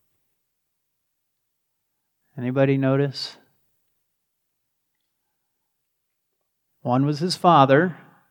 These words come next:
the wicked father, Ahab. One was, yeah,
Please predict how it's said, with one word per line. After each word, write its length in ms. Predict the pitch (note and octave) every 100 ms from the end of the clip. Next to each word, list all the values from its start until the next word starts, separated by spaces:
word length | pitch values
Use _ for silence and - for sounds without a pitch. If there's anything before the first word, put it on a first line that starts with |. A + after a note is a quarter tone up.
| _ _ _ -
the 60 | A#2+
wicked 360 | C3 C3+ A#2+
father, 360 | - B2 A#2 B2
Ahab. 560 | C3 A#2+ A2+ A2 C3 - - _ _ _ _ _ _ _ _ _ _ _ _ _ _ _ _ _ _ _ _ _ _ _ _
One 320 | - C3 E3 E3
was, 800 | D3 D3+ D3+ E3 F3 - - - _ _ _ _ -
yeah, 280 | B2 C3+